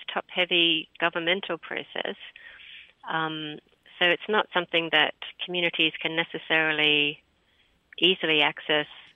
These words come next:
or control themselves, but it certainly is working in some areas. Um, there are other schemes, like, for instance, there's a great scheme in Zambia called Kamako, Community Markets for Conservation,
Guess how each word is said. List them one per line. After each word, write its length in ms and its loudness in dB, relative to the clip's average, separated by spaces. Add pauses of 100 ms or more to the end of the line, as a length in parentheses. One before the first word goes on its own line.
or 220 -6
control 440 -6
themselves, 540 0 (120)
but 100 2
it 180 2
certainly 520 2
is 180 0
working 380 0
in 180 -4
some 200 -2
areas. 440 0 (880)
Um, 460 0 (380)
there 160 6
are 120 4
other 580 6 (280)
schemes, 460 2 (140)
like, 300 2
for 120 0
instance, 500 0 (880)
there's 160 0
a 60 4
great 380 4
scheme 360 0
in 240 -4
Zambia 520 2
called 400 -4
Kamako, 720 -2 (680)
Community 680 0
Markets 640 2 (120)
for 60 -10
Conservation, 1000 -2